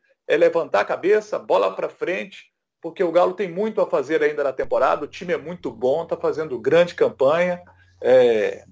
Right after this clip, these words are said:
Nathan Silva, Hulk, todos têm de levantar a cabeça porque estão numa grande temporada e o Galo tem tudo pra ser campeão brasileiro.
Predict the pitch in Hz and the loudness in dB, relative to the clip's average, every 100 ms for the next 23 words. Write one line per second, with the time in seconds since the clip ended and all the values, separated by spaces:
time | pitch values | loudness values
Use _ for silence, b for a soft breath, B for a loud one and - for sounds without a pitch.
0 | - 156 156 - 190 185 - 156 185 196 | -2 2 2 2 0 0 -8 -6 -2 0
1 | 170 131 104 - 139 185 208 180 - 117 | 0 0 -2 -6 2 4 4 0 -8 -4
2 | - 190 - 185 180 170 170 151 123 170 | 0 0 0 -2 -2 0 0 0 -2 -2
3 | 160 - 135 160 - - - 139 151 151 | -2 -6 -6 -8 -10 -14 -14 -8 -8 -6
4 | 147 120 139 143 - 156 135 113 131 143 | -6 -2 -2 -2 -6 0 2 4 4 2
5 | - _ _ _ _ 156 147 156 156 160 | -4 _ _ _ _ 0 2 2 0 -6
6 | 127 165 170 202 196 196 196 254 247 214 | -4 -8 -4 -4 0 0 0 -2 2 2
7 | 214 240 240 262 240 143 | 4 2 2 2 4 4